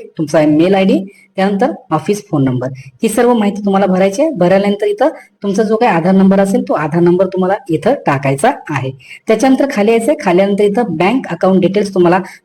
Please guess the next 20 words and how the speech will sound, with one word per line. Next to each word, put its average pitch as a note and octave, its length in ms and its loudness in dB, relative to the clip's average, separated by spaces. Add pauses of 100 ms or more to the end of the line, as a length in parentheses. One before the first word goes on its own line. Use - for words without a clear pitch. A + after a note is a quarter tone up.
हा A#3+ 60 2
सर्वात A3+ 400 2
महत्त्वाचा E3+ 640 0 (140)
भाग C#3+ 260 -2
आहे C3+ 140 -2 (320)
की C4+ 320 0 (120)
तुमच्या G3+ 340 2 (180)
खात्यावर G3 400 2
जी F3+ 200 -2
काही A#3+ 320 -2
दर F3 180 2
महिन्याला F#3 360 2
सबसिडी G3+ 420 -4
जमा G3+ 200 -2
होणार F#3+ 220 -2
आहे B3+ 80 0
ती F#3+ 260 -6
या D#3+ 140 0
खात्यावर D#3+ 380 -4
तुम्हाला D3 260 -2